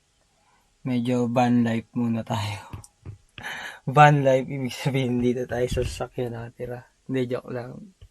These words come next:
Sinubukan lang natin. Kasi nga, medyo gabi na, naantok. So, medyo magulo yung, yung sasakyan. Wala, pakita ko lang. Try lang natin mag van life. So,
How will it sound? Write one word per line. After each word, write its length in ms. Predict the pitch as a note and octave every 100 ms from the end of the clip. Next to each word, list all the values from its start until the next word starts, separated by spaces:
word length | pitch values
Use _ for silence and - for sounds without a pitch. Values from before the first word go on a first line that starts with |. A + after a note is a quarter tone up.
| -
Sinubukan 480 | - D#3+ D3+ D#3 D3+ D3
lang 80 | C#3 C3+
natin. 480 | A#2+ A2 B2 B2+ - _ _ _ _ _
Kasi 320 | - - C3+
nga, 300 | B2+ A#2 A2+ - -
medyo 720 | B2 A#2 A2+ A2+ A2+ A2+ B2+
gabi 400 | - B2 A#2 A#2+
na, 240 | A#2+ A#2 A#2+ _ _ _ _ _ - -
naantok. 560 | A2 A2+ G#2+ C3 G2 -
So, 400 | - A2 G#2+ - -
medyo 240 | B2 A#2+
magulo 400 | B2+ B2 A#2+ A#2+
yung, 400 | B2 A#2+ A#2 A#2 A2+ - _ _ _ _ _ _
yung 480 | - B2 A#2+ A#2+ A2+
sasakyan. 800 | B2+ A#2+ A2 - A#2 A#2 - - _ - - _ _ _ _ _ _ -
Wala, 240 | F3 D3+ - _ -
pakita 400 | E3 E3+ F3 D#3+
ko 60 |
lang. 240 | D3 C3+ C3+
Try 240 | D3 E3
lang 160 | G#3+ A#3
natin 320 | A#3+ A#3+ B3+
mag 160 | C4 A#3+
van 300 | B3 A#3+ G#3
life. 180 | E3 -
So, 320 | - F#3+ G3